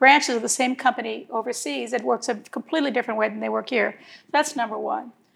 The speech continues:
Um, number two, you know, one of the things that I see in my research is that,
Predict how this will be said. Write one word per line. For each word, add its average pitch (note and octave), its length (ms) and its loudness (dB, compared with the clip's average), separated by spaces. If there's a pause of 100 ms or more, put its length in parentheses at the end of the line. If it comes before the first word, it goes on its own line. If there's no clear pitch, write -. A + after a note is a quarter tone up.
(280)
Um, G#3 360 10
number A#3+ 220 4
two, B3 720 2
you B3+ 100 -4
know, A3+ 160 2
one B3+ 220 2
of C#4+ 180 2
the B3+ 80 -2
things B3+ 280 -4
that A3 100 6
I A#3+ 120 6
see B3+ 220 -2
in A#3 80 -4
my A3+ 400 -2
research A3 540 -2
is A3+ 180 0
that, G#3+ 280 0